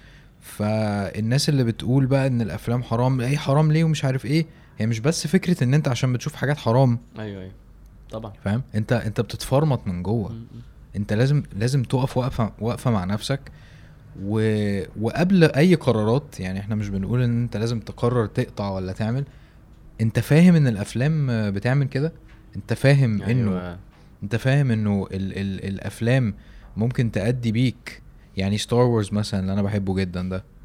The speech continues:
Speaker 1: ده شرك السنين اصلًا. شرك السنين يعني، و-، و-، وبيح-، واديان وحوارات زي دي، فاهم؟ انا فاهم ده، انا فاهم ده. و-، و-، و-،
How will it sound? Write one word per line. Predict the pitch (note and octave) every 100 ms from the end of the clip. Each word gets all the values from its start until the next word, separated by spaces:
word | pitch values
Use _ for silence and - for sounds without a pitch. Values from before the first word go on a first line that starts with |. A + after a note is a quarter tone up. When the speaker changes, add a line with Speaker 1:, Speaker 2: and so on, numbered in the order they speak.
| - -
Speaker 1:
ده | F#2+ G#2+
شرك | - D#3+ -
السنين | C3 - A2 D3+ B2
اصلًا. | C3 - - - - - - - - - -
شرك | - C#3 E3+ -
السنين | A2+ - - G#2+ C#3+ E3 F#2+
يعني، | F2 E2+ F#2 F#2
و-، | F#2 G2 F#2+
و-، | G2+ G2+ G2+ G2
وبيح-، | G2 F#2+ -
واديان | F#2+ G#2 F#2+ G2+ G#2 A#2 C3+ C3 A#2+
وحوارات | G2 G#2+ A2 B2+
زي | B2+ B2
دي، | D3
فاهم؟ | A#2 A#2+ F3+ - - - - - - -
انا | C#3 D#3+
فاهم | G#3 G3 D3+
ده، | C3 D3+ - - - - -
انا | G#2
فاهم | A2 C#3+ C3+ A#2
ده. | A#2+ - - - - - - - - - A2
و-، | A2+ A#2 A#2 A#2 A2+ G#2+ G#2+ G#2 G2+ - - A2
و-، | A2 - A2
و-، | A#2 A2+